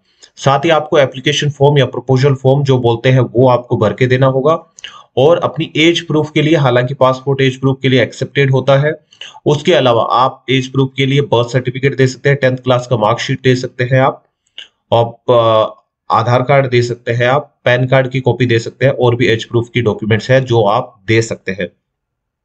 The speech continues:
इसके अलावा आपको ऐसे documents देने पड़ेंगे जो आपकी health condition को specify करेंगे।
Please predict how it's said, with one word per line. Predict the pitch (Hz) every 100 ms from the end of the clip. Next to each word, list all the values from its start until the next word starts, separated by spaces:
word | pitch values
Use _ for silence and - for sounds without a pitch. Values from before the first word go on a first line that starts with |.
| _ _ _ _ _ - - - -
इसके | 143 214
अलावा | 196 156 165
आपको | 123 131 - 170 -
ऐसे | 131 151
documents | 139 123 - 135 147 143 -
देने | 117 131
पड़ेंगे | 135 139 147
जो | 139 123
आपकी | 101 113 - 135
health | 120 120 127
condition | 123 104 - 120
को | 117 139
specify | 131 117 113 117 113 104
करेंगे। | 113 110 110 101